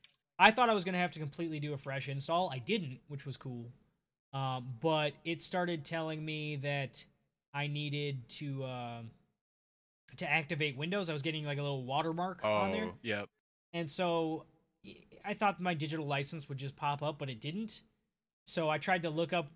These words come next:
Speaker 1: my digital license on Microsoft's website, and you can't. And so, uh, I tried to look it up in my, on my computer, and I couldn't. So I had to go, 'cause I, thank God I still have this.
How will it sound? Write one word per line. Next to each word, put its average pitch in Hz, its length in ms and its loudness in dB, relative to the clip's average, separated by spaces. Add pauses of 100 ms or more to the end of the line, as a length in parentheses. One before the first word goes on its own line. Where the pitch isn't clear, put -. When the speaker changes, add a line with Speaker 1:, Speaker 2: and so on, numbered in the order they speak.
Speaker 1:
my 147 120 -6
digital 151 300 -2
license 151 400 0
on 147 300 0
Microsoft's 143 680 -2
website, 165 460 -2
and 156 100 -2
you 139 80 -2
can't. 185 460 2 (560)
And 185 320 6
so, 165 640 4
uh, 156 300 4
I 160 80 2
tried 165 240 -2
to 160 60 0
look 156 200 -2
it 156 80 2
up 151 180 0
in 151 120 0
my, 135 500 -2
on 147 120 -4
my 131 260 -4 (160)
computer, 175 320 0
and 131 80 0
I 127 60 -2
couldn't. 208 360 -2
So 170 140 0
I 165 80 4
had 180 180 0
to 165 60 -2
go, 160 180 0
'cause 175 200 0
I, 180 420 6 (720)
thank 185 200 2
God 170 280 10
I 147 120 8
still 151 280 0
have 143 280 2
this. 170 340 2